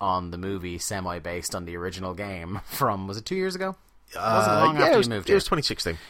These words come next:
Speaker 1: Yeah, uh, and Bloodborne from
Speaker 2: Mm.
Speaker 1: Software's, uh,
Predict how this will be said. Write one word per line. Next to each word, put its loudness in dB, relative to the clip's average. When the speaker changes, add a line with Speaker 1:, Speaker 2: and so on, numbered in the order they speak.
Speaker 1:
Yeah, 4
uh, 6
and 4
Bloodborne 0
from 2
Speaker 2:
Mm. -2
Speaker 1:
Software's, 4
uh, -4